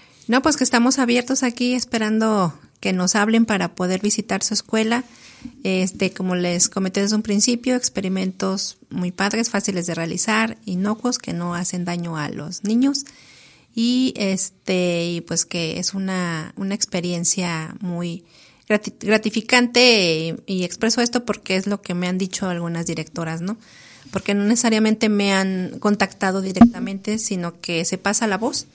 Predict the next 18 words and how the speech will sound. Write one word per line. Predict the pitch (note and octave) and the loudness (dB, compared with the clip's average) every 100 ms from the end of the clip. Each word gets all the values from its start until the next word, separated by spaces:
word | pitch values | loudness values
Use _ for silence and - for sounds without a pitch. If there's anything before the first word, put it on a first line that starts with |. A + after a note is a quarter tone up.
| - - - - - | -20 -20 -20 -20 -14
y | G3 | -8
ahí | F#3 E3+ E3 | -6 -4 -6
ya | D#3+ D#3+ - | -6 2 2
es | F3 | 2
donde | F3 E3 | -6 -6
nos | D#3 D#3+ | -6 -8
contactan, | - D#3 D3+ C#3 - C#3 | -8 -8 -6 -8 -10 -10
¿no? | G3 | -8
Entonces, | F#3+ - - - F#3 E3+ F3 - - - - - - | -4 -4 -2 -4 -2 -6 -4 -6 -6 -18 -20 -20 -8
para | F#3+ F3+ | -2 0
mí | F#3+ G3 | 0 0
es | |
muy | G#3 A3 | 4 4
gratificante | A#3 B3 A#3+ G#3 G3+ - G#3 G#3 - C4 | 4 2 2 -2 -2 -2 -2 -2 -2 -2
que, | - G#3 F3+ E3+ D#3+ D#3 - | -2 -6 -4 -2 -4 -6 -4
que | G3 | -4
esta | F#3+ | -2
actividad | F#3 - E3+ E3 D#3+ E3 | -6 -6 -6 -4 -4 -6